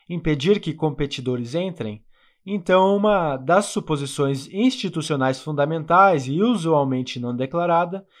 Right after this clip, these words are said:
que constitui a base da demonstração da eficiência da atividade de mercado, é violada.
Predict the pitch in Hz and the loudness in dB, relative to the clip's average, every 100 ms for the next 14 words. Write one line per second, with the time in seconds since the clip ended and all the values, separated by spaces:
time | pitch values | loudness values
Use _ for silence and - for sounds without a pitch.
0 | _ - 214 - 269 269 247 233 220 277 | _ -8 -4 2 2 2 -4 -2 0 4
1 | 233 143 143 151 147 135 131 131 135 135 | 4 6 6 6 2 -2 0 -2 -4 -4
2 | 135 131 160 190 160 131 131 - 139 147 | -4 -4 -4 -2 -2 -2 -6 -6 -4 -4
3 | 143 123 123 - 131 127 127 131 135 170 | -6 -6 -6 -8 -10 -4 -4 -4 -6 -6
4 | 175 175 180 190 - 156 170 170 170 175 | -2 0 0 -2 -10 -2 0 0 -2 -2
5 | 147 127 113 92 | 0 0 -2 -8